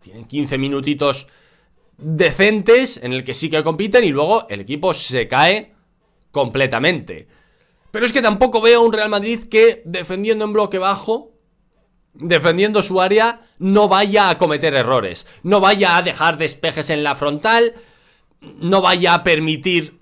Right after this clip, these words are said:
uno contra uno de, de la extremo del Fútbol Club Barcelona. Por lo tanto,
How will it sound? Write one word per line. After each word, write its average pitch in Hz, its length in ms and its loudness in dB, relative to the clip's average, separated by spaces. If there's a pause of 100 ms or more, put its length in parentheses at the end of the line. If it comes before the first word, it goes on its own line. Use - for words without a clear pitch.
(200)
uno 196 340 0
contra 165 400 2
uno 165 320 2
de, 143 640 0
de 160 120 2
la 143 80 2
extremo 220 680 4 (420)
del 156 200 -6
Fútbol 160 320 0
Club 156 120 -2
Barcelona. 214 720 0 (1500)
Por 143 140 -6
lo 139 100 -6
tanto, 185 580 0